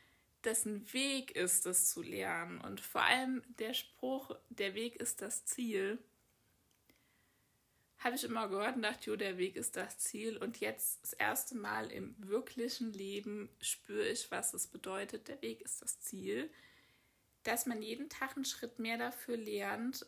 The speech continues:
ähm, und das Ziel quasi nur ungefähr die Richtung ist, aber es gar nicht mehr so wichtig ist, ob ich da jetzt überhaupt hinkomme, sondern der Tag, das, was man erlebt, was man jeden Tag ein Stück weit lernt,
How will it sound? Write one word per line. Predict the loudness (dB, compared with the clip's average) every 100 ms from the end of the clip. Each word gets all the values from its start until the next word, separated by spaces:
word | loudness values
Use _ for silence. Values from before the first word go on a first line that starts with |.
| -4
ähm, | -4 0 0 -2 -6 _ _ _ _
und | 4 6
das | 4 4
Ziel | 4 4 4 2 0 -4
quasi | -6 2 2 2 -2
nur | -4 -4 -2
ungefähr | 0 0 0 -2
die | 0 0
Richtung | 2 2 0 -2 -4
ist, | -4 -2 -2
aber | -4 -4
es | 2
gar | 2
nicht | 2 -2
mehr | -4 -4
so | -4
wichtig | -4 -4 -4 -6
ist, | -6 -6
ob | -6
ich | -8 -4
da |
jetzt | -4 -2 -6
überhaupt | -4 -6 -6
hinkomme, | -8 -8 -6 -6 -6
sondern | -8 -8 -8
der | -8 -10
Tag, | -4 2 2 0 -14 -20 -20 -20 -20 _ _
das, | 0 2
was | 2 -2
man | -2 -4
erlebt, | -2 -2 0 0 -2 -4
was | -8 -6
man | -6
jeden | -6 -6 -8
Tag | -10 -10
ein | -6
Stück | -6 -6 -8 -4
weit | -4 -2
lernt, | -2 0 2 0